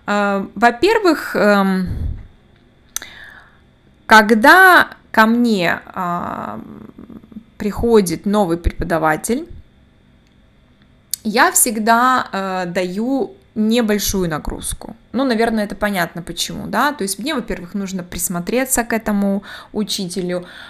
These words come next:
а, понять, насколько он мне действительно подходит, не обмануло ли моё какое-то профессиональное чутьё, да, в выборе этого человека, потому что это большая ответственность, э,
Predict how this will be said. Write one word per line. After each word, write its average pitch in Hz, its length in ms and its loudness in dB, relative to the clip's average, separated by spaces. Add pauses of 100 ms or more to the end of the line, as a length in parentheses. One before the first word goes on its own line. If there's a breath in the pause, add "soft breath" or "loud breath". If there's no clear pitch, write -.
(120 loud breath)
а, 180 200 0
понять, 269 500 2
насколько 214 560 -2
он 185 200 -4
мне 180 160 -4
действительно 185 640 -2
подходит, 202 760 0
не 202 140 2
обмануло 226 720 2
ли 196 460 -2 (280 loud breath)
моё 196 380 0
какое-то 185 460 -2
профессиональное 190 920 0
чутьё, 196 640 -2
да, 202 240 2
в 202 120 -6
выборе 175 400 -2
этого 170 320 -8
человека, 240 840 -2 (540 loud breath)
потому 180 240 -8
что 180 140 -8
это 180 160 -8
большая 185 400 2
ответственность, 226 800 -2
э, 175 480 -2